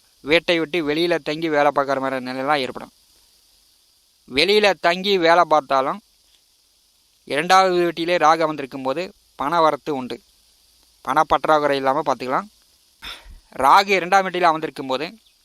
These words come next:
யாருக்கும் வாக்கு கொடுக்காதீங்க, யாரையும் எடுத்தெறிந்து பேசி பயமுறுத்தாதீங்க. குடும்ப நபரிடம் ஒற்றுமையா இருக்கணும்.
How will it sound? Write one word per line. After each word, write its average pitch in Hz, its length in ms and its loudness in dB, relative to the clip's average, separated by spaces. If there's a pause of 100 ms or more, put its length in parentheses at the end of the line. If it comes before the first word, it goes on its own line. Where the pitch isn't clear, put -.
(760)
யாருக்கும் 165 500 0
வாக்கு 170 240 2
கொடுக்காதீங்க, 143 480 -4 (1000)
யாரையும் 180 460 4
எடுத்தெறிந்து 170 500 -6
பேசி 151 240 -6 (160)
பயமுறுத்தாதீங்க. 139 760 -4 (1160)
குடும்ப 185 280 0
நபரிடம் 165 460 2
ஒற்றுமையா 151 340 -4
இருக்கணும். 123 280 -8